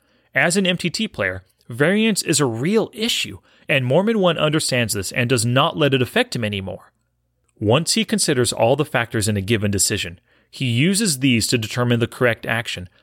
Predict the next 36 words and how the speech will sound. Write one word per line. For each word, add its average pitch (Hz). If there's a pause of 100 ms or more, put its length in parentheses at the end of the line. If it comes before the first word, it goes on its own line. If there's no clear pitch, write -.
(140)
then 220
takes -
it, - (220)
but 131
does 127
not 185
regret 131
any 147
negative 117
outcome. 95 (420)
How 175
can 247
he? 98 (420)
He 165
was 208
working 160
with 147
the 139
best 123
information 123
at 113
the 107
time 117
of 113
the 113
decision. 98 (240)
He -
utilized 208
his 160
experiences 123
to -
decide 120 (220)
and 113
made 214
the 226
play 104